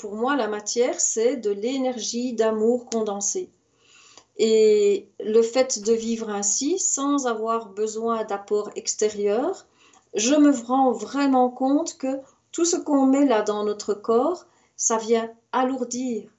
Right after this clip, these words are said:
ralentir, épuiser le corps, parce que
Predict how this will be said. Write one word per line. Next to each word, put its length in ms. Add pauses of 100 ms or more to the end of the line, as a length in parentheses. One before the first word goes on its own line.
(120)
ralentir, 920 (300)
épuiser 520
le 80
corps, 400
parce 180
que 200